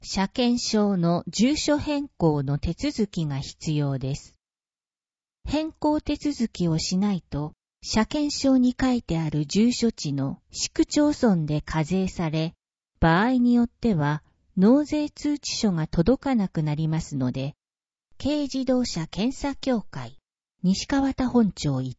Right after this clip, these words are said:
丁目。電話、零五零、三八一六、三一零七で、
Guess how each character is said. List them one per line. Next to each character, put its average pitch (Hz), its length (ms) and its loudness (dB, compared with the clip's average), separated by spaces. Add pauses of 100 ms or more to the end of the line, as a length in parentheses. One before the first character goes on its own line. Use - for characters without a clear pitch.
丁 180 300 0
目。 147 260 -6 (920)
電 180 360 6
話、 180 280 2 (380)
零 269 340 2
五 240 340 0
零、 135 380 -6 (160)
三 277 360 -2
八 262 400 -8
一 165 300 -6
六、 180 420 -4 (240)
三 285 440 -2
一 139 340 -6
零 190 240 0
七 151 420 -4 (280)
で、 160 260 -2